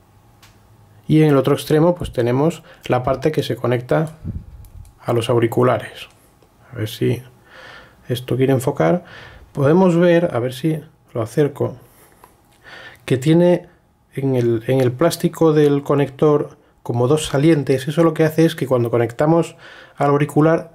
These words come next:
giramos, se queda enroscado y así no se sale accidentalmente. Me parece una, un buen sistema y funciona correctamente. No se me ha salido en ningún momento.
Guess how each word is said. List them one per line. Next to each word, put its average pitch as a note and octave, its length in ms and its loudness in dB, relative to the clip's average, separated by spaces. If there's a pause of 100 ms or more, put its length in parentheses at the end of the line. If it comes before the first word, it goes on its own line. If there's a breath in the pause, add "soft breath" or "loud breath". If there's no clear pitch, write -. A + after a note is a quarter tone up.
giramos, D#3+ 680 0 (160)
se - 160 -8
queda C3+ 180 2
enroscado D3 480 0
y D3+ 60 2
así B2+ 200 -2
no C3 100 0
se C3 100 0
sale B2 260 0
accidentalmente. A2+ 880 -4
Me A#2+ 60 -4
parece C3 340 -2
una, C#3 120 2
un C3 220 -2
buen B2 120 2
sistema E3 560 0 (880 loud breath)
y D3 120 -2
funciona C3+ 420 0
correctamente. A#2 640 -2
No C3 100 0
se C3 120 0
me B2+ 60 2
ha A#2+ 40 0
salido B2+ 300 2
en C#3+ 60 2
ningún A#2+ 200 0
momento. G#2+ 400 -6